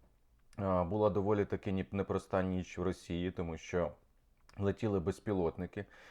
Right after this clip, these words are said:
і летіли по різних цілях, в абсолютно різних регіонах і областях. І як наслідок є пожежі, зараз відомо принаймні щонайменше про дві. Це Ніжегородська, а, область і це Оріол.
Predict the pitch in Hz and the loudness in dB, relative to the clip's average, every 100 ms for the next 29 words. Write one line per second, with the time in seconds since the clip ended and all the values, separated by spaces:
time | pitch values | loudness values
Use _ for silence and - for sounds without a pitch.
0 | - - 110 107 - 117 98 110 104 92 | -12 0 2 2 2 0 2 0 0 0
1 | 92 92 - 87 82 92 - 90 - 107 | -2 -4 -6 -4 -2 -4 -4 -4 -2 -4
2 | 107 98 95 90 87 - 87 90 87 85 | -4 -4 -4 -4 -6 -8 -4 0 0 0
3 | 78 - _ _ _ _ _ _ - 110 | -2 -8 _ _ _ _ _ _ 0 2
4 | 95 95 90 - 87 80 - - - - | 4 2 0 2 2 2 0 -16 -20 -20
5 | - - 120 117 110 120 120 110 101 95 | -20 -2 6 6 6 4 2 2 0 0
6 | 101 110 101 85 92 85 104 101 98 98 | 2 2 2 2 4 2 0 2 4 2
7 | - 98 98 95 85 95 92 92 92 90 | 0 -2 0 0 0 0 2 2 2 0
8 | 82 - - - 101 101 95 90 - 95 | -2 -6 -10 -2 0 2 2 0 -4 -4
9 | 101 87 82 87 104 - _ _ _ _ | -2 -2 -2 -2 -4 -8 _ _ _ _
10 | _ _ 92 - 107 101 95 92 98 98 | _ _ -4 0 2 2 2 4 4 2
11 | - 113 110 - - - - - 107 107 | 0 0 0 -2 -18 -20 -6 2 4 6
12 | 107 107 113 104 107 - - 95 - 101 | 6 4 2 0 0 -2 -6 -4 2 2
13 | 98 95 90 92 104 | 4 4 4 4 2